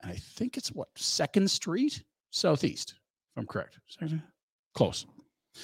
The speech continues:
Uh, anyway, we, uh, we're set up. We're happy. We can't wait to help some of you guys out. Last year, Justin was great. We had, uh, the Barn Burner promo code going, and he did some delivery in town. Another great Christmas deal. How many days left, Rhett? Do the math.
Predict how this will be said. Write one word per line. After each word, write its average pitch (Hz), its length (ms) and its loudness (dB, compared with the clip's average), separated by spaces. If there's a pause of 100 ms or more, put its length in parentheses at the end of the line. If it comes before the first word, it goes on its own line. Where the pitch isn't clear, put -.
(280)
Uh, 151 260 12
anyway, 180 380 12
we, 151 260 12
uh, 147 200 12
we're 160 200 12
set 185 220 12
up. 160 180 8
We're 156 120 12
happy. 156 380 10
We 139 140 8
can't 160 300 8
wait 151 160 10
to 143 60 10
help 139 100 10
some 147 120 6
of 131 60 10
you 131 80 10
guys 127 240 10
out. 127 140 8
Last 139 400 6
year, 143 260 10
Justin 135 360 6
was 127 120 6
great. 127 320 8
We 120 120 8
had, 113 280 4 (380)
uh, 113 100 8
the 117 80 2
Barn 120 220 10
Burner 117 160 6
promo 117 300 6
code 117 260 8
going, 120 340 8
and 131 340 6
he 131 80 4
did 123 160 4
some 113 120 -2
delivery 127 420 8
in 123 80 6
town. 123 380 8 (380)
Another 143 480 10
great 143 340 8
Christmas 143 400 4
deal. 127 280 8
How 143 100 10
many 165 140 10
days 151 260 8
left, 143 280 8
Rhett? 107 240 2 (680)
Do 135 100 6
the 139 60 8
math. 131 380 4